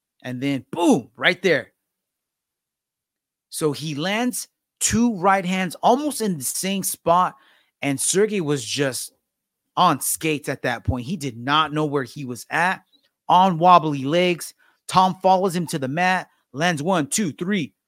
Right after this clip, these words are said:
three hammer fists before the ref jumps in and ends it. Tiny Tom Aspinall is the new heavyweight champion of the U F C,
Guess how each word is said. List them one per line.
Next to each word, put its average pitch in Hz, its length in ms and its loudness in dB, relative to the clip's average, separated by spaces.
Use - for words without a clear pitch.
three 233 300 0
hammer 185 380 2
fists 185 420 -4
before 170 300 -2
the 151 100 -2
ref 156 320 -2
jumps - 380 -4
in 160 300 -6
and 151 300 -2
ends 139 300 -2
it. 127 180 -8
Tiny 170 580 0
Tom 170 380 0
Aspinall 170 600 -4
is 147 240 -6
the 147 260 -4
new 180 840 4
heavyweight 214 500 0
champion 202 460 -2
of 160 160 -6
the 139 100 -6
U 180 220 0
F 170 100 2
C, 208 500 0